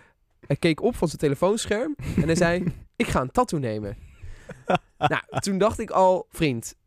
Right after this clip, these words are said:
Speaker 1: eh, waar komt dit ineens vandaan?" Dat
Speaker 2: Ja.
Speaker 1: vond ik al heel grappig.
Speaker 2: Aha.
Speaker 1: Ehm, het, en toen s-, vroeg ik dus van: "Hey Jelte, eh, hoe komt dit?"
Speaker 2: Ja.
Speaker 1: En jij kan beter uitleggen wat er gebeurde.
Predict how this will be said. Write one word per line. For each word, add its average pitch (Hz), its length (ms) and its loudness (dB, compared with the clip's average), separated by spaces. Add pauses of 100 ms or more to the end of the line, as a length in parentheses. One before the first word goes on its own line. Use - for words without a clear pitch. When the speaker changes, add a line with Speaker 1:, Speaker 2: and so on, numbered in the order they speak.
(200)
Speaker 1:
eh, 147 500 4 (680)
waar 160 300 0
komt 180 140 -2
dit 147 120 0
ineens 127 220 0
vandaan?" 120 440 0
Dat 143 120 -2
Speaker 2:
Ja. 143 60 2
Speaker 1:
vond 151 120 2
ik 131 80 -4
al 120 100 4
heel 120 120 2
grappig. - 460 -2
Speaker 2:
Aha. 127 360 -8 (100)
Speaker 1:
Ehm, 160 420 2 (280)
het, - 400 -2 (160)
en 165 500 0 (420)
toen 175 340 4 (180)
s-, 160 180 -8
vroeg 220 240 2
ik 156 100 4
dus 135 220 2
van: 156 160 2
"Hey 165 180 6
Jelte, 156 500 4 (160)
eh, - 100 -20 (160)
hoe 175 220 6
komt 226 220 2
dit?" - 380 -4
Speaker 2:
Ja. 127 340 -4
Speaker 1:
En 151 120 2
jij 170 160 4
kan 196 160 2
beter 196 260 4
uitleggen 175 600 0
wat 160 160 0
er 156 60 -2
gebeurde. 110 420 0